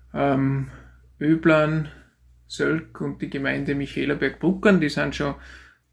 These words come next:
zwei Stufen weiter und die sind im Bezirk Liezen eigentlich so eine Art Vorreiterrolle, was, äh, ähm, Klimawandelanpassungs-, ähm,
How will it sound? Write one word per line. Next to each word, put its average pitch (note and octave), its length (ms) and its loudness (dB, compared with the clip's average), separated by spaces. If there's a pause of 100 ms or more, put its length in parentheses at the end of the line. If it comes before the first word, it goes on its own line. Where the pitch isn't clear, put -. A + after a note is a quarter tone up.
(140)
zwei C#3+ 260 -2
Stufen D3+ 480 -4
weiter D#3 460 0
und D3 120 -4
die D3 80 -2
sind C#3+ 280 -2
im C#3 80 -4
Bezirk D3+ 400 -4
Liezen D#3 340 -2
eigentlich C#3+ 560 -2
so C#3 220 -2
eine C3+ 80 0
Art - 140 -8
Vorreiterrolle, D3 1080 2 (500)
was, C#3+ 360 -6
äh, C#3 320 -6 (500)
ähm, C3+ 340 -12 (220)
Klimawandelanpassungs-, C#3+ 1300 -4 (480)
ähm, C3+ 400 -4